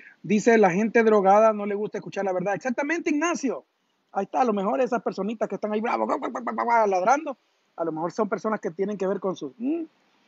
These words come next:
son de esos que, que hacen esas pachangas y después terminan ahí sintiendo más machos, ¿no?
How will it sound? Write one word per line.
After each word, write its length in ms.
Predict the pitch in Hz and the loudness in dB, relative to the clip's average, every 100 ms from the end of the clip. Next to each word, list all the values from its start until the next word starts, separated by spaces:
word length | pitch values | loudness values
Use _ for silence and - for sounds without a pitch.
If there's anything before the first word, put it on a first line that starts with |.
| _ | _
son 220 | - 190 196 | -4 0 4
de 80 | |
esos 180 | 214 220 | 4 4
que, 280 | - 185 151 | 2 0 0
que 100 | 175 | 2
hacen 260 | 175 208 202 | 2 2 2
esas 220 | 196 190 | 2 0
pachangas 440 | 185 - 220 214 | 0 2 2 4
y 40 | 185 | 2
después 220 | 175 180 | 0 -2
terminan 360 | 185 202 202 | 0 0 0
ahí 180 | 165 202 | 0 0
sintiendo 340 | 185 160 185 202 | -2 -2 0 0
más 140 | 190 | 0
machos, 400 | 170 220 196 196 | 2 0 0 0
¿no? 160 | 220 | 0